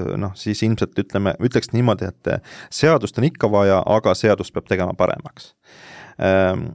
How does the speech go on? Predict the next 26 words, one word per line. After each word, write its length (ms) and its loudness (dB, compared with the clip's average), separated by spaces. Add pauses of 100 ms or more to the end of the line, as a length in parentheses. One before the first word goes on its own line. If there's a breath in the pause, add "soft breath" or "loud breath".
(180)
aga 420 4 (380)
noh, 160 -4
ütleme, 320 0
üks 240 -2
asi, 320 2
mis, 160 -4 (240)
mis 160 -6
kindlasti 880 0 (140)
minu 340 0
hinnangul 400 0
on 80 0
väga 240 2
positiivne 480 -4
mõju, 300 0 (480 loud breath)
on 100 0
ka 80 4
see, 540 2
et, 400 -2 (100)
et 140 -4
tegelikult, 880 0
äh, 480 -2
ka 160 -2 (540)
nii-öelda 340 -6
selle 320 -2
tervishoiuteenuse 920 0 (160)
hind 560 0